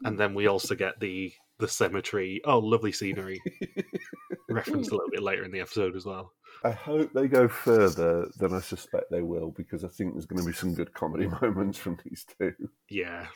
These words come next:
Speaker 1: He's reasonably well known. He's been on Lorraine a lot. I did a little bit of research on him. He's, he's kind of the go-to talking head when it comes to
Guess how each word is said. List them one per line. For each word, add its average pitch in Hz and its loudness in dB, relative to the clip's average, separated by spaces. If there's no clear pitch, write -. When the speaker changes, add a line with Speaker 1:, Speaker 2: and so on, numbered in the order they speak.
Speaker 1:
He's 190 -2
reasonably 147 0
well 110 2
known. 98 -4
He's 151 -6
been 139 -2
on 123 0
Lorraine 104 2
a 92 -6
lot. 95 -2
I 104 0
did 143 6
a 139 6
little 117 4
bit 104 -4
of 95 -4
research 95 -2
on 95 -6
him. 87 -12
He's, 113 -6
he's 120 -4
kind 143 0
of 113 -4
the 104 -4
go-to 104 6
talking 98 -2
head 98 -4
when 98 -8
it 95 -10
comes 90 -8
to 92 -4